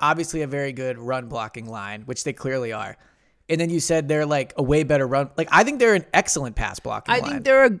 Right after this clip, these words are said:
Speaker 2: a, a good pass blocking line. I don't think they're a great pass blocking line. You think they're a great
Speaker 1: But
Speaker 2: pass blocking line?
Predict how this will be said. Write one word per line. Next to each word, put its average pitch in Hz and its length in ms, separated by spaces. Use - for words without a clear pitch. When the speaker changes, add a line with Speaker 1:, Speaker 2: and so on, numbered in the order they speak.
Speaker 2:
a, 214 300
a 202 100
good 180 540
pass 147 320
blocking 131 460
line. 131 260
I 156 80
don't 202 160
think 202 120
they're 214 120
a 139 100
great 127 600
pass 101 260
blocking 107 380
line. 110 180
You 156 80
think 185 220
they're 175 140
a 139 40
great 127 320
Speaker 1:
But 233 140
Speaker 2:
pass 160 180
blocking 165 400
line? 165 320